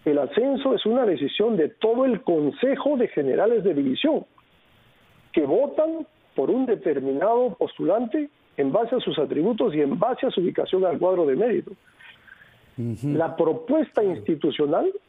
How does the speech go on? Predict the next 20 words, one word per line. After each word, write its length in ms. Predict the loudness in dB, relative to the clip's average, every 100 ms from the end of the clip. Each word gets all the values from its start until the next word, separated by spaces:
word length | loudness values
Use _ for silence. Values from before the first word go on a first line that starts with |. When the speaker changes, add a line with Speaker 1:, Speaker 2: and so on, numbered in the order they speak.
| _ -6
Speaker 1:
es 140 | -2
una 260 | 0 0 0
propuesta 800 | -2 -2 0 0 0 -2 -4 -6 -20 _ _
en 220 | 0 0 2
base 500 | 0 0 -2 -2 -4 _ -4
a 220 | -2 0
procesos 600 | -2 0 0 0 0 -2 -4 -18 -20 _ _
normados 840 | 0 0 2 2 2 2 2 -2 -4 -16 _ _ _ _ _
y 60 | -4
a 60 | -2
procesos 460 | -4 -2 0 0 2
legales 520 | 2 2 2 2 -2 -6 _ _ _ _ -2
y 60 | 2
a 40 |
un 240 | 2 2 2
consenso 720 | 2 0 0 0 0 0 0
de 100 | 0
todos 260 | 2 2 2
los 140 | 2
generales. 480 | 0 -2 0 -2